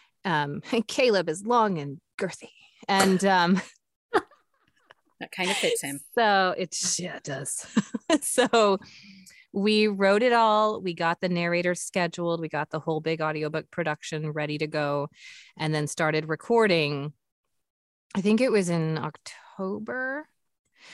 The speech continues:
Speaker 1: And so everything has been done for months, but we sat on it and we made a big plan to release it all together.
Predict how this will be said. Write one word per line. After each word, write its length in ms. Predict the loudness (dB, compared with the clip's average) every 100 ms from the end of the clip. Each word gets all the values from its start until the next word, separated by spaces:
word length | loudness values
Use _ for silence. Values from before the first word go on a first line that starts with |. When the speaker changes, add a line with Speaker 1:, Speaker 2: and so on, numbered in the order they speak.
| -16 -6
Speaker 1:
And 100 | -4
so 160 | -2 -2
everything 680 | 0 0 0 -2 0 2
has 340 | 2 2 0 0
been 280 | -2 -2 -4 -10 -4
done 600 | 0 0 0 -6 -10 -14 -16 _ _ _ _ -20
for 240 | -8 -4
months, 760 | -2 -4 -6 -8 -10 -10 -12 -16 _ _ _ _ _ -10
but 100 | -8
we 120 | -6
sat 320 | -4 -2 0 -2
on 200 | -2 -2
it 200 | -4 -6 _ _ -8
and 140 | -6
we 200 | -6 -10 _ _
made 220 | -10 -8 -8
a 60 |
big 300 | -8 -10 -10
plan 400 | -12 -10 -8 -8
to 140 | -10 -10
release 340 | -10 -12 -12
it 60 | -10
all 140 | -10
together. 520 | -10 -10 -8 -8 -10